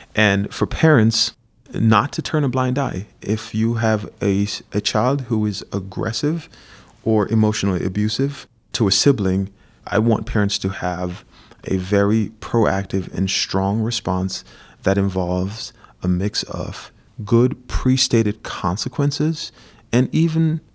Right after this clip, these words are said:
incentives for being kind. Because if you have a child who's a bully, whether to a sibling or another child,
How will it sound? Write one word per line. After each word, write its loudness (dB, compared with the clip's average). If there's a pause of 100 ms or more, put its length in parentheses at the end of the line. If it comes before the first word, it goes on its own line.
incentives 0 (320)
for 0
being 2
kind. -4
Because 0 (300)
if -4
you 4
have 2
a 4
child 0
who's -2
a 0
bully, 0
whether -2
to -6
a -2
sibling 0
or 0
another 0
child, -2